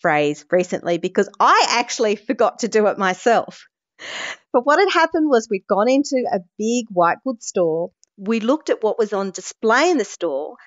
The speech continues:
We decided on a model, and we were almost ready to fork out five hundred and ninety-nine dollars. Then my husband asked, "Is this the best price?"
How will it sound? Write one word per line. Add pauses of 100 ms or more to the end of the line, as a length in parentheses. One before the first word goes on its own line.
(200)
We
decided
on
a
model,
and
we
were (200)
almost
ready
to
fork
out
five
hundred
and
ninety-nine
dollars. (180)
Then
my
husband
asked, (380)
"Is
this
the
best
price?"